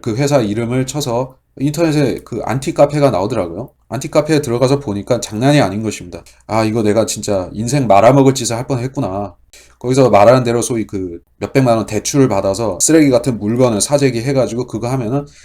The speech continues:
완전 나 개망신을 할 뻔했다 하는 부분을 알아서, 아, 제가 인생을 진짜 말아먹을, 마-, 말아먹기까지는 아니었겠지만은 상당히 고초를 겪을 그, 어, 사태를 벗어난 경험이 있습니다. 자, 이 다단계를 경험해 보면서 또 제가 느꼈는데요.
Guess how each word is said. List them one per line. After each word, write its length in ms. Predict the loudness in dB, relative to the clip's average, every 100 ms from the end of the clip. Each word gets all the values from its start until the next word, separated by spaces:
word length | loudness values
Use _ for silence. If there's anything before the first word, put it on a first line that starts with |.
| _ -12
완전 440 | -8 0 4 4
나 140 | 0
개망신을 500 | -4 -2 -2 0 -2
할 120 | -2 -2
뻔했다 380 | -2 -2 -4
하는 180 | -2 -2
부분을 320 | -4 -6 0
알아서, 540 | 2 2 -2 -4 -10 -14 _ -2
아, 200 | 0 2
제가 180 | 0
인생을 760 | 0 -2 -2 -2 -2 -4 -4 -6
진짜 240 | -6 -6
말아먹을, 640 | 0 0 2 2 0 0 -6 _ _ -12
마-, 140 | -6
말아먹기까지는 840 | -2 0 0 -2 -8 -2 0 0 0
아니었겠지만은 800 | 0 -2 -6 -6 -8 -8 -10 -12 _ _ -18 -14
상당히 480 | -8 -2 4 4 2
고초를 480 | -4 -6 -2 0 0
겪을 600 | -2 -4 -2 -2 -6 -12
그, 340 | -8 -6 -6 -12 _ _ -16
어, 120 | -10
사태를 420 | -6 -4 -2 -4
벗어난 420 | -6 -4 -2 -2 -4
경험이 320 | -4 -4 -4
있습니다. 400 | -4 -6 -10 -14 -20 -20 _ -4
자, 140 | -2
이 120 | -2
다단계를 720 | -2 0 2 4 4 6 4 2
경험해 340 | 0 2 2
보면서 380 | 2 -2 -2 -2
또 120 | -4
제가 180 | -4 -6
느꼈는데요. 640 | -4 -4 -4 -6 -10